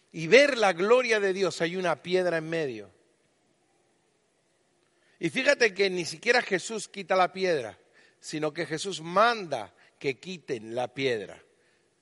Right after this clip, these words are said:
A veces nosotros tenemos que quitar las piedras que tenemos en el camino para poder ver la gloria de Dios en nuestras vidas. Amén.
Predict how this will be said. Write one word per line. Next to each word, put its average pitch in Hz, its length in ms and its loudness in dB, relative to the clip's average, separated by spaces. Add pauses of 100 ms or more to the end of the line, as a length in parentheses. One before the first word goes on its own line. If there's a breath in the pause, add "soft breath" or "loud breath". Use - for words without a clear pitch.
(480)
A 131 80 -6
veces 190 340 2
nosotros 165 960 -2
tenemos 156 400 -8
que 160 160 -6
quitar 160 340 -4
las 156 240 -4
piedras 185 680 -6 (440)
que 151 140 -2
tenemos 175 460 -2
en 170 120 -4
el 160 160 -4
camino 156 540 -4 (260)
para 143 260 0
poder 151 300 -2
ver 165 480 -4
la 135 180 -4
gloria 170 680 -6
de 139 200 -4
Dios 147 420 -6 (280)
en 127 180 -10
nuestras 123 400 -6
vidas. 107 460 -8 (680)
Amén. 202 460 0